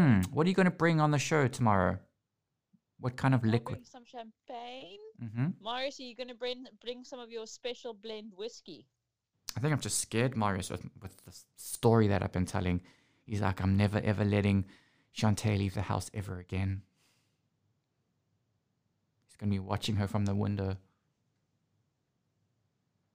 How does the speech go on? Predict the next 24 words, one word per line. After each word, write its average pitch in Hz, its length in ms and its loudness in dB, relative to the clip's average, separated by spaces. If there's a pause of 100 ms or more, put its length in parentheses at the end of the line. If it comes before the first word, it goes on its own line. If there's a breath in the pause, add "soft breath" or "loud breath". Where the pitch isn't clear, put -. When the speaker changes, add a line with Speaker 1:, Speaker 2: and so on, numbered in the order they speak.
(2500)
Speaker 1:
Oh, 147 60 -18
see, 175 140 -10
I 139 40 0
told 151 240 0
you, 107 60 2
I - 40 2
scared 135 260 -2
Marius. 95 500 -2 (1400)
He's 120 140 -14
actually 120 240 2
giving 120 260 4
Chantel, 110 540 0
his 110 180 -2
daughter 123 360 0
Chantel, 110 400 -4
a - 20 -4
lecture 101 400 -2
now 101 260 2
on 92 200 0
don't 104 220 2
date 95 220 0
men 95 240 0
like 90 160 -4
Wade. 95 320 -4